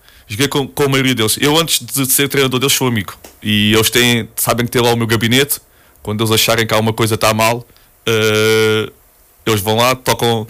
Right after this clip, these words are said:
abrem a porta, a gente falamos, têm, têm sempre expressão e posso, não tenho problema nenhum em admitir. Nós, eu sou um treinador que definimos um, uma estratégia para o jogo.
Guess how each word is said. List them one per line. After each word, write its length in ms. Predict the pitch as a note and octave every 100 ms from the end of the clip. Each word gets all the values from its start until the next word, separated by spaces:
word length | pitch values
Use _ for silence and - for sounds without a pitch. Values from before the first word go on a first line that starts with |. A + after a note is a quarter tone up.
| - - -
abrem 260 | A2+ A#2
a 60 | A#2+
porta, 400 | A2+ C#3 D#3 C#3+ C3+ _ _
a 40 |
gente 180 | B2 B2
falamos, 540 | - B2 D#3 D#3+ - - - - - -
têm, 240 | C#3 B2+
têm 360 | B2+ C3+ C3 B2+
sempre 260 | B2 C3 B2+
expressão 420 | - - D3 D#3+
e 120 | C3+
posso, 420 | - B2 A#2 -
não 120 | A2+ A2
tenho 140 | A#2+
problema 280 | A2+ A2+ A2+
nenhum 160 | A2
em 60 | A2+
admitir. 440 | A2 A2 A2 B2+ - - - - - -
Nós, 600 | G#2+ A2+ A2+ A2 - -
eu 60 | A2+
sou 180 | - B2+
um 60 |
treinador 440 | A#2+ B2+ B2 C3+ C3
que 560 | - C3 B2+ B2 C#2 - -
definimos 420 | - B2+ C#3+ C3
um, 400 | C#3+ C#3 C3 A#2+
uma 160 | C#3
estratégia 400 | C3+ C#3 C3+ C3
para 120 | C3+ C#3
o 40 |
jogo. 320 | C3+ F3 F#3